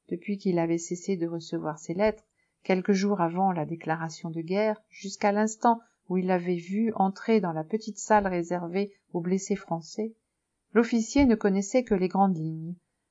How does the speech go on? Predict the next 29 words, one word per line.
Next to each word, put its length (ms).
sa 160
fiancée 420
n'ayant 320
jamais 400
eu 140
la 100
possibilité 800
de 100
causer 520
un 140
peu 160
longuement 540
avec 360
lui, 360
même 200
au 60
cours 260
de 80
leur 220
fuite, 540
où, 240
sans 240
cesse, 480
ils 160
devaient 320
être 260
sur 240
leurs 220
gardes, 480